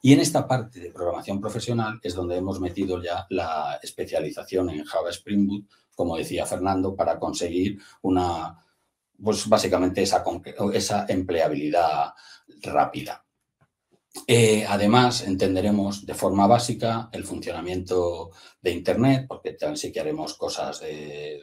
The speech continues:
básicamente, alguna aplicación de Internet y comunicación y demás. Y ahora ya sí, a lo que vamos es a cómo lo vamos a hacer, cuál va a ser la, la estructura del, del bootcamp.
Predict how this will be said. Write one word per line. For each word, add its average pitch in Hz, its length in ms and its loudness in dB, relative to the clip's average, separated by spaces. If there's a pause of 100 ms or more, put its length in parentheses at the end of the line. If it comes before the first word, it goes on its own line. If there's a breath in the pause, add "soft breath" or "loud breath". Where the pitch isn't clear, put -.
(100)
básicamente, 92 680 -2
alguna 85 380 -4
aplicación - 500 -8
de 80 80 -14
Internet 104 480 0
y - 60 -10
comunicación 113 800 -2
y 92 40 -8
demás. 120 360 -4 (680 loud breath)
Y 143 420 4 (520 soft breath)
ahora 113 340 6
ya 117 140 2
sí, 143 340 2 (640 loud breath)
a 92 260 2
lo 87 340 0
que 82 380 -4
vamos 131 560 2 (180)
es 110 400 0 (520 soft breath)
a 92 340 0
cómo 139 240 8
lo 127 100 8
vamos 127 280 4
a 107 60 -2
hacer, 120 300 -4
cuál 123 240 4
va 120 40 2
a - 20 0
ser 117 440 0
la, 82 580 0
la 92 100 -2
estructura 101 560 0
del, 69 640 -8
del 90 180 -4
bootcamp. - 460 -10